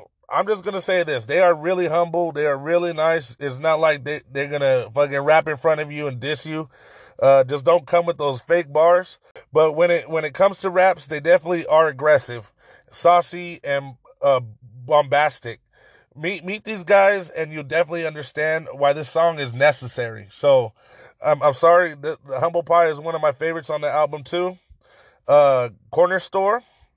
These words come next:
Uh, it, it has an edgy hook, and you might, you might see, you know, the, wh-, what it's like in, in, in their city, you know?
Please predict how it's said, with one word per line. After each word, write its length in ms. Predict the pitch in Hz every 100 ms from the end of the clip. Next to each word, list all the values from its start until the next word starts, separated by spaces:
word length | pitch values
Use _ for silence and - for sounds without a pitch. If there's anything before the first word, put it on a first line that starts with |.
| _ _ -
Uh, 300 | 139 139 131
it, 180 | 123 127
it 160 | 139 147
has 180 | 170 151
an 60 |
edgy 260 | - 175 185
hook, 340 | 170 185 196 _ _ _ _ _
and 140 | - 143
you 100 | 175
might, 240 | 185 185 _ _ _ _
you 120 | 185
might 240 | 233 240 196
see, 340 | 226 233 196
you 200 | 143 175
know, 180 | 180 175
the, 220 | 160 139 82 _
wh-, 260 | - 165 160
what 120 | 180
it's 200 | 175 139
like 240 | 175 180
in, 140 | 160 151
in, 160 | 151 147 _ -
in 120 | 147
their 140 | 139
city, 320 | 123 170 175
you 180 | 120 120
know? 260 | 139 156